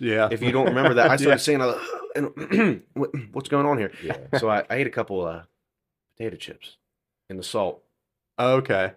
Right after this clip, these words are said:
Speaker 2: It helps you out. It helps you out.
Speaker 3: Yeah, you, you gotta, especially like that, even if it's ten minutes, just get off, get something to drink and,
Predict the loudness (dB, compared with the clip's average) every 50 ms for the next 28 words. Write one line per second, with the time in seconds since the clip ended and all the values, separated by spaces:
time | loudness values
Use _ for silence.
0 | _ -12 -10 -8 -8 -8 -8 -8 -8 -8 -8 -8 -10 _ _ _ _ _ _ _
1 | _ _ _ _ -18 -18 -16 -16 -14 -14 -12 -14 -14 -16 _ _ _ _ _ _
2 | _ _ -14 -12 -12 -10 -10 -10 -10 -12 -12 -14 -14 -14 -8 -2 0 2 2 2
3 | 2 0 -4 -8 -18 -16 -14 -12 -6 -2 0 0 0 0 -2 -4 -6 -6 -6 -8
4 | -12 -14 -12 -12 -10 -10 -10 -10 -14 _ _ -10 -6 -4 -4 -4 -4 -6 -8 -10
5 | -12 -10 -8 -6 -6 -6 -6 -6 -8 -8 -8 -10 -10 -10 -12 -14 -16 _ _ -14
6 | -12 -10 -10 -10 -12 -14 -18 -20 _ _ _ _ _ _ _ _ _ -20 -16 -14
7 | -14 -10 -10 -10 -10 -8 -6 -4 -4 -4 -4 -6 -8 -12 -14 -14 -12 -12 -14 -16